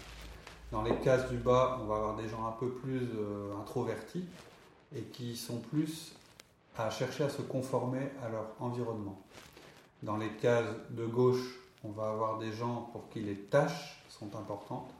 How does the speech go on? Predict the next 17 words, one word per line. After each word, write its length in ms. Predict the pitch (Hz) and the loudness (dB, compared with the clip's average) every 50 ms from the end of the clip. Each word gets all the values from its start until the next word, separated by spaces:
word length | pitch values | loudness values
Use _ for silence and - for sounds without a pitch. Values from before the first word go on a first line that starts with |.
| - - - - - - - - - - 113 | -20 -20 -20 -20 -20 -20 -20 -20 -14 -10 -8
Et 40 | 110 | -4
dans 180 | 110 110 104 | -2 0 0
les 160 | 107 107 107 104 | 0 0 -2 -2
cases 360 | 98 - 110 107 101 95 98 | 0 0 0 0 0 -4 -6
de 60 | 101 | -8
droite, 400 | 98 98 101 117 147 - - - - - - - - _ | -4 0 2 2 2 2 -2 -8 -12 -18 -20 -20 -20 _
on 60 | - 110 | -4 -2
va 60 | 107 | 0
avoir 180 | 104 101 101 | 0 0 0
des 140 | 101 107 107 | 0 -2 -4
gens 180 | 101 110 120 123 | -2 -2 -2 -2
pour 260 | - - - - - | -2 -4 -8 -10 -10
qui 320 | - - 127 123 135 - - - - - - - | -10 -8 -6 -6 -6 -6 -8 -12 -16 -20 -12 -6
les 200 | - 104 104 101 | -4 -2 -2 -2
gens 420 | 98 101 107 123 127 123 110 - - - - | -2 -2 0 0 0 0 -2 -6 -10 -14 -18
sont 180 | - - 110 95 - | -16 -14 -14 -10 -10
importants. 420 | 107 98 98 - - - - - | -10 -10 -10 -12 -12 -14 -18 -18